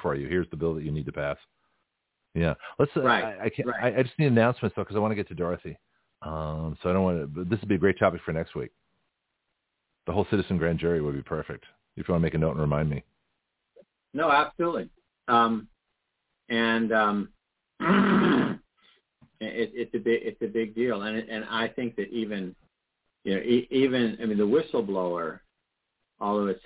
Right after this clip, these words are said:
Speaker 2: funny how we have this whistleblower that still hasn't blown the whistle yet. Um, they, um, but, um,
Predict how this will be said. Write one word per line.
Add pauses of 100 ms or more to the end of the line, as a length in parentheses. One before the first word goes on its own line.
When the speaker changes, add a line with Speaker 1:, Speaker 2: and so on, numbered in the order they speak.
(200)
Speaker 2:
funny
how
we
have
this
whistleblower (560)
that (100)
still
hasn't (180)
blown
the
whistle
yet. (680)
Um, (480)
they,
um, (1500)
but, (280)
um,